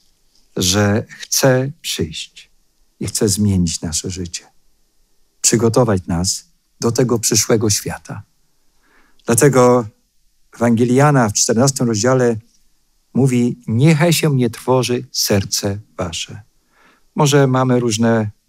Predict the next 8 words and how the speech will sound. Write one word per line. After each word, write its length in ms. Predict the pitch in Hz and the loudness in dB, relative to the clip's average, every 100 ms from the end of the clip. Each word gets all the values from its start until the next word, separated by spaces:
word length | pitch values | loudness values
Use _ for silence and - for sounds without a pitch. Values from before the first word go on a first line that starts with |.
| _ _ _ _ _ - | _ _ _ _ _ -8
problemy, 580 | 98 85 101 135 123 113 | -6 -2 -2 -2 -6 -10
kłopoty, 580 | - - - 123 131 117 - _ _ _ _ _ _ _ _ _ _ _ _ _ _ _ _ | -10 -10 -6 -6 -6 -12 -12 _ _ _ _ _ _ _ _ _ _ _ _ _ _ _ _
z 60 | - | -6
którymi 280 | - 147 147 | 0 4 6
nie 100 | 156 | 6
możemy 320 | 151 160 170 | 4 4 2
sobie 260 | - 151 151 | 2 2 2
poradzić. 800 | 147 147 147 - - - - | 2 2 0 -4 -10 -16 -18